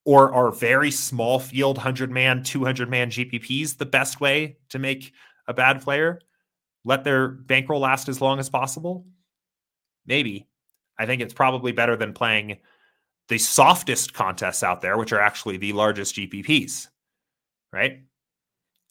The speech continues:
And I think there's an incentive to, to make those players have their bankrolls last as long as possible. So I've always felt that,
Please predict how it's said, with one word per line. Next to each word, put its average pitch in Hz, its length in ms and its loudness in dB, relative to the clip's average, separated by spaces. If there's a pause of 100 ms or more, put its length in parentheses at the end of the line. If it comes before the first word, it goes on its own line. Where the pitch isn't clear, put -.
(140)
And 107 140 -4
I 104 60 -6
think 113 160 -8
there's 110 160 -8
an 107 60 -8
incentive 107 420 -6
to, 92 400 -8 (560)
to 110 140 -8
make 104 280 -4
those 101 360 -10 (120)
players 95 340 -6
have 101 180 -2
their 90 120 -8
bankrolls 92 420 -12
last 92 280 -8
as 90 120 -14
long 87 160 -10
as - 80 -20
possible. - 460 -8
So 95 260 -4
I've 120 120 2
always 143 200 8
felt 110 200 0
that, - 260 -6